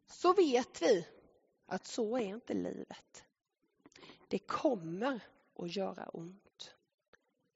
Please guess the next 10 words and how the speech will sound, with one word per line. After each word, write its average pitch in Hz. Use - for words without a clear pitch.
Det 262
kommer 226
att 190
hända 208
saker 196
som 285
vi 285
inte 262
förstår 202
varför 202